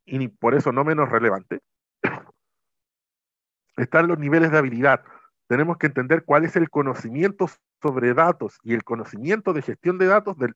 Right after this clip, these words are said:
de varias personas. Lo primero son de los expertos en la materia. ¿Qué tan capacitados tenemos a las personas que están siendo parte de esta oficina de gestión de datos?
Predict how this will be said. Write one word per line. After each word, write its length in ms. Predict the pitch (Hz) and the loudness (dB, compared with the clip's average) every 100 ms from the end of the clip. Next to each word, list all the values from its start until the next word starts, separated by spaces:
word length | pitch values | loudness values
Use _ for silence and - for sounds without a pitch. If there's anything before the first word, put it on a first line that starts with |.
| _ - | _ -8
de 260 | 117 123 120 | -2 -2 -2
varias 300 | 120 175 185 | -2 -2 -2
personas. 420 | 175 - 92 - - | -4 -4 -8 -12 -6
Lo 180 | 123 | -4
primero 320 | 147 190 254 269 | -2 -2 -2 -2
son 180 | 214 | -4
de 80 | 202 | -2
los 160 | 175 156 | -2 -4
expertos 520 | 139 - 180 - 170 | -10 -4 -4 -4 -6
en 100 | 156 | -4
la 60 | 156 | -4
materia. 400 | 160 165 123 101 - - - | -4 -6 -6 -10 -14 -18 -4
¿Qué 120 | - | 0
tan 180 | 175 202 | 2 0
capacitados 1040 | 180 175 175 - - 123 - 220 214 190 - | 0 0 0 -4 -8 -18 -2 2 2 -2 -6
tenemos 680 | 143 143 175 185 160 151 - - - _ _ _ _ - | -8 -4 -4 -4 -6 -8 -14 -20 -20 _ _ _ _ 0
a 100 | 123 | 4
las 180 | 120 117 | 4 2
personas 420 | 131 120 214 208 | -2 0 0 0
que 80 | 147 | -6
están 240 | 143 135 | -2 -2
siendo 340 | - 151 143 135 | -2 -2 -2 0
parte 340 | 196 226 - | 0 0 -2
de 120 | 151 | -2
esta 140 | 143 143 | -2 -6
oficina 440 | 131 127 131 135 | -8 -10 -6 -4
de 80 | 123 | -4
gestión 360 | 123 - 131 | -8 -6 -4
de 100 | 127 | 2
datos? 320 | 127 110 170 | 2 2 -2